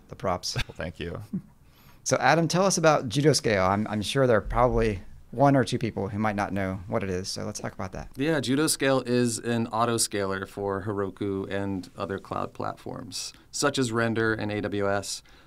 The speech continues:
Speaker 3: Uh, but the reality is mostly Heroku. So it, for, for seven years, it's been a Heroku add-on, and just last year we built an integration to Render and A W S. But yeah, if the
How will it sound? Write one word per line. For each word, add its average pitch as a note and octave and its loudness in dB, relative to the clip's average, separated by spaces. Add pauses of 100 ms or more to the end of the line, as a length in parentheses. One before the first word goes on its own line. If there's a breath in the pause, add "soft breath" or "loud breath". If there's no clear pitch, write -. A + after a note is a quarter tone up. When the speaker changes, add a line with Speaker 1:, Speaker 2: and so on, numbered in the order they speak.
(120 soft breath)
Speaker 3:
Uh, A2+ 0
but B2 4
the B2+ 6
reality A2+ 6
is G2+ -2
mostly G2 -2
Heroku. F2+ -6
So F2+ -4
it, F2 -6 (560 loud breath)
for, F#2 0 (420 soft breath)
for A#2 0
seven C3 4
years, A2 0
it's F2 -10
been G2 -2
a G2+ -2
Heroku G2 -2
add-on, F#2 -2
and F#2 -6
just - -8 (120)
last F2+ -10
year F2+ -4
we E2+ -6
built F#2 0
an F#2+ -2
integration F#2+ -2
to G2+ -6
Render G2 -4
and G2 -4
A F#2+ -6
W E2 -4
S. - -10 (100)
But - -10 (460 loud breath)
yeah, D3+ 4 (120)
if A2+ -8
the G#2 -2